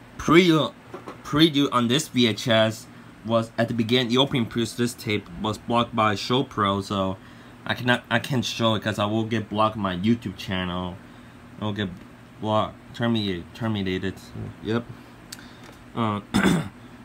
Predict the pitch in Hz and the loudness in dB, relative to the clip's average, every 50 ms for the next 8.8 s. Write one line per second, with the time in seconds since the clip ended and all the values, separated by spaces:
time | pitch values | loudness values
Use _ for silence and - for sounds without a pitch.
0 | - - - 113 131 139 143 139 131 131 107 117 135 143 143 131 113 113 117 113 | -16 -6 0 4 6 6 6 6 4 2 2 2 4 4 4 2 2 0 0 -2
1 | 104 - 120 120 120 113 104 - - - 127 120 113 117 123 127 139 - - - | -2 0 0 0 0 0 -2 -4 -4 -2 0 0 0 0 0 -2 -4 -4 -6 -10
2 | - - - - - - - - - - - - - - - - - - - - | -10 -10 -10 -12 -12 -14 -14 -14 -14 -14 -16 -16 -18 -14 -12 -10 -10 -8 -8 -10
3 | - - - - - - - - - - - - - - - - - - - - | -12 -14 -18 -20 -20 -20 -20 -12 -8 -8 -8 -8 -10 -16 -16 -16 -16 -18 -20 -18
4 | - - - - 110 110 113 113 110 - - 135 143 143 131 139 131 127 123 147 | -18 -10 -6 -4 -2 0 0 -2 -2 -2 0 2 2 2 2 2 0 -2 -2 -2
5 | 143 - - 143 143 - - - - - - - - - - - - - - - | -4 -2 -2 -4 -6 -6 -8 -12 -18 -20 -16 -12 -12 -12 -12 -14 -20 -20 -20 -20
6 | - - - - - - - 113 107 113 131 147 147 151 143 135 131 - 147 123 | -20 -20 -20 -20 -14 -6 -4 -4 0 2 2 2 2 0 -2 -2 -2 -2 -2 -2
7 | 135 135 - 151 143 139 - 135 117 - - 123 120 135 127 123 120 117 117 120 | -2 -2 0 0 -2 0 0 -2 -4 -2 -2 -4 -2 -2 0 0 2 2 2 2
8 | 120 123 120 - 131 123 127 127 139 147 147 165 165 165 160 | 2 0 0 -2 -2 0 2 4 4 4 4 2 0 -2 -2